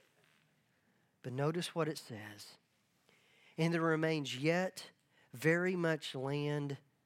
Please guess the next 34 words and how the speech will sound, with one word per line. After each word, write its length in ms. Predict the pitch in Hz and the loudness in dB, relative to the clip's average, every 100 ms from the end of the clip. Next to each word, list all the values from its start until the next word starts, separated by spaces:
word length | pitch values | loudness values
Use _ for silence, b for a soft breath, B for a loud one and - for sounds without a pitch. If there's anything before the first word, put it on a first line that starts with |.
| _ _ _ | _ _ _
to 120 | - | -10
possess." 760 | 123 127 - 101 101 - - - _ _ _ _ _ _ _ _ _ _ _ | -6 -8 -8 -10 -10 -12 -14 -18 _ _ _ _ _ _ _ _ _ _ _
He 80 | - | -2
says 260 | 185 220 190 | 2 4 4
there 220 | 220 202 | 6 6
is 80 | 180 | 4
still 720 | - - 240 254 262 269 269 B B | -4 -4 2 2 4 2 -2 B B
more 640 | 175 202 208 202 196 190 - | 0 2 4 2 0 -4 -8
to 120 | 151 | -6
do. 440 | 127 127 113 104 - _ _ _ _ _ _ _ _ _ _ _ _ | -4 -6 -6 -14 -20 _ _ _ _ _ _ _ _ _ _ _ _
In 80 | - | 0
fact, 160 | 180 180 | 2 4
the 80 | |
late 220 | 185 190 190 | 6 4 4
Adrian 460 | 190 190 180 175 156 | 2 2 2 0 2
Rogers 540 | 160 180 170 156 - | 4 4 2 -2 -4
describes 560 | 170 - - 180 175 170 | -4 -2 4 4 4 0
this 240 | 175 - | -4 -2
as 180 | 151 - B B B B B | -4 -6 B B B B B
act 300 | 185 180 190 | 6 6 0
of 100 | 165 | 4
like 220 | 160 165 | 2 4
walking 420 | 160 180 175 175 | 2 2 4 2
a 60 | 147 | 2
tightrope. 800 | - 160 151 147 123 117 113 - - _ _ b b b b b | 2 2 0 -2 -12 -12 -14 -16 -18 _ _ b b b b b
We 120 | 175 | 6
need 160 | 214 202 | 6 6
to 60 | |
remember 520 | 190 180 185 226 220 | 4 6 6 6 4
God's 300 | 214 202 185 | 4 6 4
faithfulness 760 | - - 214 233 - 233 233 - | 0 4 4 4 2 6 6 4
in 160 | 226 | 0
the 80 | 170 | 0
past, 640 | 147 - 214 226 247 - | 2 6 6 6 0 -4